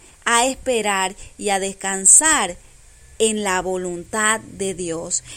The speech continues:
Es como Dios quiere, como Dios quiere es mejor. Las cosas a la manera de Dios es mejor. Amén. Número tres,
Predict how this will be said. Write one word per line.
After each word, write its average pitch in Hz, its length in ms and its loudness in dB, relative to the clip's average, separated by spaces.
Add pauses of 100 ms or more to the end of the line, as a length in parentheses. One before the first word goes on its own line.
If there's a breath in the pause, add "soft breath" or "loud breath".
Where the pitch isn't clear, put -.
(120)
Es 202 220 2
como 196 340 -6
Dios 220 420 0
quiere, 180 500 -4 (240 loud breath)
como 240 320 0
Dios 285 300 0
quiere 254 400 0
es 247 180 2
mejor. 233 640 -6 (340 loud breath)
Las 208 180 -2
cosas 294 400 0
a 277 60 0
la 233 140 0
manera 240 480 -2
de 226 120 -2
Dios 220 460 -4 (300 loud breath)
es 247 280 6
mejor. 185 680 -6 (340)
Amén. 220 400 -2 (1700 loud breath)
Número 220 520 0
tres, 262 400 -2